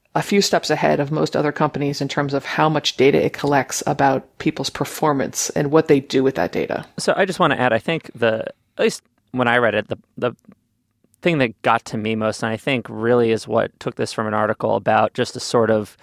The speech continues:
Speaker 2: competitive workplace to a, a truly dystopian seeming one, at least in the way, the New York Times presentation, were the parts about the way they treated mothers and people who were sick or had cancer, basically people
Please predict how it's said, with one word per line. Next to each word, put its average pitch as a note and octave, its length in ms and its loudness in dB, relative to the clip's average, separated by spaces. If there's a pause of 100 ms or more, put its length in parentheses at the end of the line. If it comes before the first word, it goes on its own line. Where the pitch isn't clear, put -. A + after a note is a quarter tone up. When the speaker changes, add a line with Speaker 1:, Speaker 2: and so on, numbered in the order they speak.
(240)
Speaker 2:
competitive B2 500 0
workplace B2+ 460 0
to A#2 220 0
a, G#2+ 140 2
a A2+ 180 -2
truly A#2+ 280 0
dystopian B2+ 600 0
seeming C#3 280 0
one, C#3+ 180 2
at E2+ 60 -2
least G#2+ 160 -6
in A#2 40 -6
the A2 80 -2
way, A2 180 0
the A2 80 -4
New A2 80 -4
York A2 120 -6
Times A2+ 180 -2
presentation, C#3 600 -2 (520)
were D3 260 4
the C#3+ 100 4
parts D3+ 360 0
about C3 160 2
the B2+ 80 2
way A#2 140 4
they A2+ 220 4
treated A#2 560 2
mothers A#2 680 2
and G#2+ 440 -4
people A#2 220 0
who A2+ 80 0
were A2 100 0
sick - 320 0
or G#2 40 -2
had A2 200 -4
cancer, A#2 400 -4
basically A#2 320 0
people B2 380 0